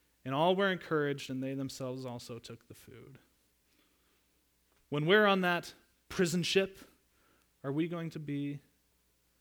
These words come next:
marked by an attitude of thankfulness to God? Do we recognize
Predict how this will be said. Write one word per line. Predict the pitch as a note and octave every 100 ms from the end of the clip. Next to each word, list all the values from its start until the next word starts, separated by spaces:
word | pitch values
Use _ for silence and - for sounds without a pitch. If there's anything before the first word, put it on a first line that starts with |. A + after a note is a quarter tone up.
| _ _ _ _ _ -
marked | C#3+ D#3 - -
by | C#3 C3+
an | C3+
attitude | C3+ C#3 C#3+ - C3+
of | B2
thankfulness | - B2+ C3 - C3 C3+ - - - _ -
to |
God? | B2 A#2+ A#2+ C3+ D3 _ _ _ _ _ _ _
Do | D#3
we | F3
recognize | E3+ E3+ F3+ E3 D#3 E3 D#3+ -